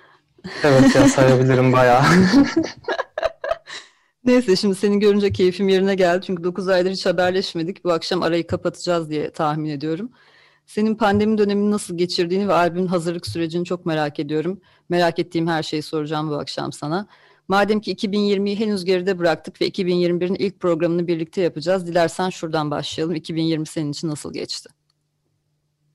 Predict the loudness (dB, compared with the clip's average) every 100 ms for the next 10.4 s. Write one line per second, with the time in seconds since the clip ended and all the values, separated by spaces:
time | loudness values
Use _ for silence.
0 | _ _ _ _ _ _ 2 2 0 0
1 | 4 6 8 8 6 4 0 2 4 4
2 | 4 2 0 -2 -2 -6 -2 2 2 4
3 | 2 2 2 2 4 2 4 2 2 -2
4 | _ _ -12 -8 -8 2 4 4 6 4
5 | 4 0 0 0 2 4 4 2 0 0
6 | 2 2 0 -2 0 -2 0 -2 2 2
7 | 4 4 2 2 2 2 2 0 -2 _
8 | -4 -2 -2 -2 0 -2 -6 _ -20 _
9 | -4 -2 -2 -4 0 0 0 -2 2 2
10 | 2 2 0